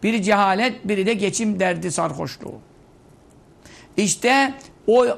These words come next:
o ahir zamanda, yani bugünü söylüyor, kitap ve sünnetle kaim ve daim olanlar, Kur'an ve sünnetle, hadis-i şeriflerle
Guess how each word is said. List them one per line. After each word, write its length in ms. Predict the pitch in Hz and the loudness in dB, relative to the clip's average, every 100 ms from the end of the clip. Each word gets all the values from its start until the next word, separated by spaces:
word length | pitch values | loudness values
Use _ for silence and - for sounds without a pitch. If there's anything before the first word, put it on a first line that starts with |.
| - | 2
o 260 | 269 - | 2 4
ahir 340 | 233 226 208 254 | 4 4 2 0
zamanda, 420 | 226 214 202 185 | 2 2 2 2
yani 380 | 196 214 196 185 | 2 2 2 0
bugünü 280 | 202 220 | 0 0
söylüyor, 600 | 208 202 180 190 262 233 - - - - | 0 0 0 4 2 2 -4 -16 -20 -12
kitap 500 | 185 147 240 262 - | -6 2 2 2 -2
ve 80 | 208 | -4
sünnetle 680 | - 202 196 247 247 214 190 | -2 -2 0 -2 -2 -4 0
kaim 500 | 190 185 220 240 202 | 2 2 2 0 2
ve 160 | 180 | 2
daim 380 | 180 180 208 233 | 2 2 2 0
olanlar, 440 | 208 180 165 151 123 - - | 2 2 0 -2 -4 -14 -10
Kur'an 540 | - 220 - 254 269 | -4 -2 2 4 4
ve 80 | 226 | 0
sünnetle, 580 | - 208 202 240 247 208 | -2 -2 0 0 0 -2
hadis-i 320 | 165 190 196 | 0 -2 -4
şeriflerle 460 | 214 196 - 160 | -4 -4 -4 -6